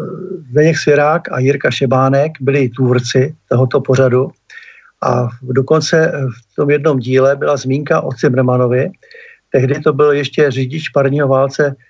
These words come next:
stavby silnic a železnic Hradci Králové, který vystavoval, eh, artefakty nebo předměty, který přejel s tím válcem, tak je vystavoval jako placatý. To bylo, <laughs> to bylo, eh,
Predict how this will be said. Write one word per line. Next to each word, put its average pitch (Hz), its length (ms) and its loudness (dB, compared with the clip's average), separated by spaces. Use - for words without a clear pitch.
stavby 135 360 -2
silnic 143 380 0
a - 60 2
železnic 131 420 0
Hradci 135 280 0
Králové, 131 600 2
který 139 200 0
vystavoval, 147 720 0
eh, 117 800 -4
artefakty 151 920 -2
nebo 123 180 0
předměty, 156 720 0
který 143 420 -2
přejel 147 360 2
s - 120 -14
tím 135 220 -2
válcem, 117 540 -2
tak 139 180 -4
je 147 60 2
vystavoval 110 520 -2
jako 139 180 -2
placatý. 127 480 -4
To 147 100 0
bylo, 147 200 2
<laughs> - 480 -18
to 127 100 -2
bylo, 143 260 0
eh, 123 140 -2